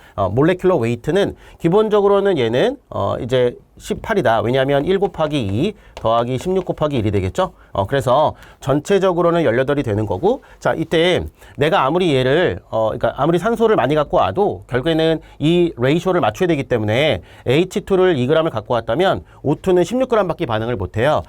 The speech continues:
자, 그랬을 때 어쨌든 반응 전에는 얼마냐면 삼십사 그램이죠. 그런데 반응이 끝난 다음에 여기는 십육 그램이 남아있는 상황이기 때문에 다 더하게 되면 얼마가 돼? 어, 얘는,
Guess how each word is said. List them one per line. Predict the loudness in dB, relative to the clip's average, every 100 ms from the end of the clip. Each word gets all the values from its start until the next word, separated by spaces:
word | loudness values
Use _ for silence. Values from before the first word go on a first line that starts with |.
| -12
자, | -6 -2
그랬을 | 0 0
때 | 0 0 2
어쨌든 | 0 -2 0 0
반응 | 0 0 0
전에는 | 2 0 0
얼마냐면 | 0 0 0 0 -2 -4 -14
삼십사 | -6 -4 -4 -4 -2
그램이죠. | 0 0 -2 0 0 -2 -10 -6
그런데 | -2 0 0 0 -6 -4
반응이 | 0 2 2
끝난 | 2 0 2
다음에 | 2 2 2
여기는 | 0 0 -2
십육 | -2 -4 -2
그램이 | 0 2
남아있는 | 2 2 0 0 0
상황이기 | 0 0 0 -2
때문에 | -2 -2 0 -2 -4 -12
다 | -2 0 0
더하게 | 2 2 0
되면 | -2 -2
얼마가 | -2 -2 0
돼? | -2 -2 _ -8
어, | -6
얘는, | -2 0 0 -2